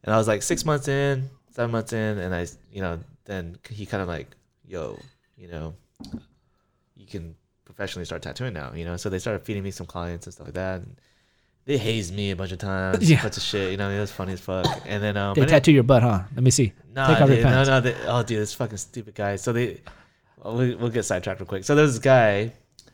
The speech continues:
Speaker 1: he would come in, like, every fucking week, whatever. So we had a, we had a, um, a tattoo artist there, Deja,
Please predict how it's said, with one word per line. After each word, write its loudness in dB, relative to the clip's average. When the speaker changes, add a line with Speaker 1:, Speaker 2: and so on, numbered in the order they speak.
Speaker 1:
he -12
would -6
come -2
in, -2
like, -10
every -6
fucking -12
week, -20
whatever. -8
So -10
we 4
had 2
a, 2
we -2
had 0
a, -2
um, -4
a -6
tattoo 0
artist 0
there, -2
Deja, -6